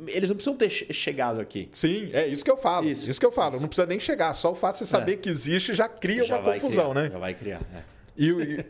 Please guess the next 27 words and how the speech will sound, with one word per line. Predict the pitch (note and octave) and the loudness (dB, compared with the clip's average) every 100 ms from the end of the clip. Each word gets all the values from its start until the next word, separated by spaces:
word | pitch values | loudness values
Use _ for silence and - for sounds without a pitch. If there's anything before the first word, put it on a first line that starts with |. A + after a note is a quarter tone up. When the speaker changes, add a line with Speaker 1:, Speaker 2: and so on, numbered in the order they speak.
| - | -4
Speaker 2:
e | C#3+ | 0
os | F3+ | 0
Estados | F#3+ F#3 D3 | 4 4 4
Unidos | C#3+ D#3 A#2+ | 0 0 2
hoje | C#3+ D#3 | 0 2
tá | F#3 | 2
uma | F3+ | 2
loucura, | G#3 A#3+ - C3 A#2 | 0 -2 -2 -4 -2
né, | C3 | -4
cara? | A2+ | -4
Os | G2+ | -8
caras | - C#3 D3 | -6 -6 -2
tão | B2 | 0
malucos. | B2 C3+ A#2 E3 G#3 C#3+ - - | 0 0 -2 0 0 0 -2 -12
Speaker 1:
Então. | - F#2 | -8 -6
Speaker 2:
O | |
que, | C#4+ | -6
que | - | -2
você | E4 | 0
achou | B3+ A3+ | 2 0
daquele | F#3+ G3 | 2 0
negócio | F3+ D#3 D#3+ D#3 | 4 4 4 0
lá | |
no | D3+ | 0
começo | D#3 D3 D3 - | 2 2 2 -2
do | B2+ B2 | 0 2
ano, | D#3 C3+ G2+ | 2 -2 -4